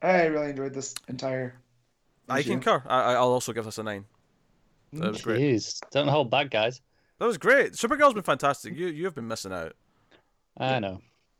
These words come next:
Speaker 3: But it's gonna cross over, and then I'm gonna hate it.
Speaker 2: So next up, then, we'll move on to Justice League Dark, issue six. James Tynion the fourth, uh, with art by Daniel Semper. And I'm saying Tynion now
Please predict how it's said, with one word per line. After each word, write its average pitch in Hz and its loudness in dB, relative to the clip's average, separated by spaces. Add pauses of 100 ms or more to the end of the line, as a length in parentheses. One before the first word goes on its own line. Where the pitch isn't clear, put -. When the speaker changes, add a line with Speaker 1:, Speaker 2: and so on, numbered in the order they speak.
(320)
Speaker 3:
But 113 0
it's 107 -4
gonna 131 2
cross 131 0
over, 107 0
and 104 -6
then 104 -10
I'm 104 -10
gonna 107 -8
hate 104 -12
it. - -12 (540)
Speaker 2:
So 170 -2
next 240 2
up, 190 4
then, 175 0
we'll 160 -4
move 165 -4
on 165 0
to 143 -4
Justice 151 -4
League 123 -6
Dark, 143 2
issue 131 -4
six. - -6 (300)
James 139 -2
Tynion 160 -4
the 123 -8
fourth, 135 -4 (340)
uh, 107 -2
with 113 -8
art 113 0
by 110 -2
Daniel 107 -4
Semper. 110 -4 (300)
And 123 2
I'm 131 2
saying 180 0
Tynion 131 -4
now 107 -2